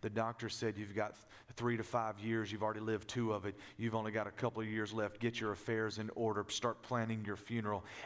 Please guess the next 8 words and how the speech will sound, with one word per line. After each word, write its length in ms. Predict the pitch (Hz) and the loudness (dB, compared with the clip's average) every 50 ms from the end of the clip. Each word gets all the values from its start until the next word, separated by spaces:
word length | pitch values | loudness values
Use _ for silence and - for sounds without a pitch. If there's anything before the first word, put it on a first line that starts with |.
| - | -4
And, 220 | - 123 117 117 - | -2 0 0 0 0
and 180 | - 120 120 113 | 0 0 2 2
those 240 | 123 127 127 117 117 | 2 2 2 0 -2
words 460 | 117 120 135 143 147 143 139 139 - | 0 0 2 4 4 2 2 2 -2
start 340 | - - 135 117 113 - 113 | -2 0 0 -2 -2 -2 -2
wearing 460 | 117 127 131 131 131 131 127 123 120 | 0 2 4 4 4 4 4 4 4
on 240 | 117 110 110 110 110 | 2 2 2 0 0
you, 180 | 107 107 101 | 0 0 0